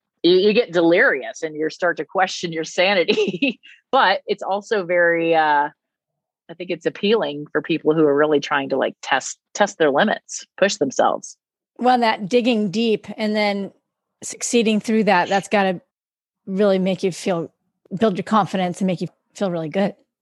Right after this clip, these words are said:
Speaker 1: Yeah, it's accomplishment, you know? It's like you can, those are the things you go home and you brag to your friends about. <laughs> Which is also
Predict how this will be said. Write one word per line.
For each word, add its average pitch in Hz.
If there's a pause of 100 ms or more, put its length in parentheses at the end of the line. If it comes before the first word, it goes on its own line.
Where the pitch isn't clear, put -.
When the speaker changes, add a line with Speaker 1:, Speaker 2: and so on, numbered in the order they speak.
(320)
Speaker 1:
Yeah, 196
it's -
accomplishment, -
you 143
know? 147
It's 185
like 147
you 175
can, 156 (260)
those 269
are 277
the 226
things 208
you 208
go 190
home 185
and 180
you 165
brag 165
to -
your 156
friends 180
about. 127
<laughs> 427 (960)
Which 254
is 247
also 262